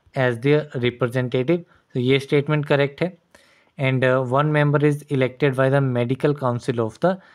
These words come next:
India from amongst its members।" So इसमें इनकरेक्ट स्टेटमेंट जो है वो रहेगी आपकी ऑप्शन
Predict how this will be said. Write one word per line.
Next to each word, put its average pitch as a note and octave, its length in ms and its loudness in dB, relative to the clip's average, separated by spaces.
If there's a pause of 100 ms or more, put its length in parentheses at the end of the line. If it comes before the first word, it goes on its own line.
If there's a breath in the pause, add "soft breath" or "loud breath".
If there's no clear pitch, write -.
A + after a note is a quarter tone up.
(400 soft breath)
India D#3 460 2
from D3 340 0 (100)
amongst B2+ 500 -2
its F3 360 0 (160)
members।" A2+ 480 -4 (440)
So - 40 -2
इसमें E3+ 400 0
इनकरेक्ट D#3+ 480 0
स्टेटमेंट C3 500 -4
जो A#2 100 -2
है B2 60 -2
वो B2 220 -6
रहेगी A#2 300 -4
आपकी A2+ 280 -4
ऑप्शन C3 460 -8